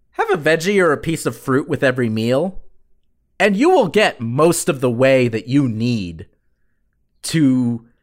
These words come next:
handle all of the shit that, like, that will get you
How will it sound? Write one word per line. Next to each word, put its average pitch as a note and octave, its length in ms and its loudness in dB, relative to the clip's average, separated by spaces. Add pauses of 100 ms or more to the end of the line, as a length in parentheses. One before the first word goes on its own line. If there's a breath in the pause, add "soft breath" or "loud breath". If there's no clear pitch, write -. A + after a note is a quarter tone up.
(540 soft breath)
handle D#3 800 -2
all C#3+ 320 4
of A#2+ 160 -2
the A#2+ 80 -4
shit - 440 -4
that, B2 200 0
like, C3+ 200 0 (480 soft breath)
that A3 260 0
will C4 120 2
get F3+ 380 -2
you C#3+ 420 2